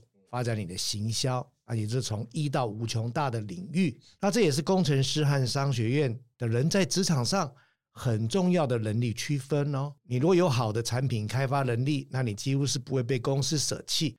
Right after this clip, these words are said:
甚至是各家公司想要挖你的对象的。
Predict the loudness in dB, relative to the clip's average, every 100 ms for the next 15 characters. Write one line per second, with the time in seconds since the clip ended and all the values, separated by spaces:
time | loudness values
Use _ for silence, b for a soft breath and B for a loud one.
0 | _ -2 2 2 0 0 2 2 0 0
1 | 0 -2 0 0 0 2 2 2 0 -4
2 | -8 -4 -2 -2 -4 -4 -10